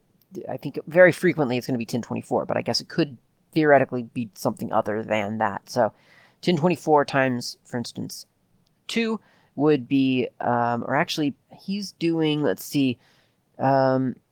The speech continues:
he's doing print two times ten twenty-four times times two, which renders twen-, uh, two th-, two million, uh, ninety-seven thousand one hundred and fifty-two. So that's the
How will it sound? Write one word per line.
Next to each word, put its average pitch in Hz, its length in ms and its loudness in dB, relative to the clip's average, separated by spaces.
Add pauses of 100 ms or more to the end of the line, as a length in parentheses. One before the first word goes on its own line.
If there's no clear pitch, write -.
(520)
he's 165 240 -10
doing 143 360 -2 (240)
print - 500 -2
two 202 340 -6
times 147 460 0
ten 170 240 -4
twenty-four 151 420 -2
times 135 300 -4
times - 380 -8
two, 120 560 -2 (580)
which - 540 -2
renders 127 480 0
twen-, - 280 -4 (520)
uh, 139 240 2
two - 240 -10
th-, - 340 -14
two - 160 -4
million, 147 1000 2 (420)
uh, 135 320 -2
ninety-seven 131 880 -4 (120)
thousand 123 500 2
one 127 180 -2
hundred 120 260 -4
and 123 120 -8
fifty-two. - 680 -8 (420)
So - 120 -12
that's 143 260 4
the 139 160 -2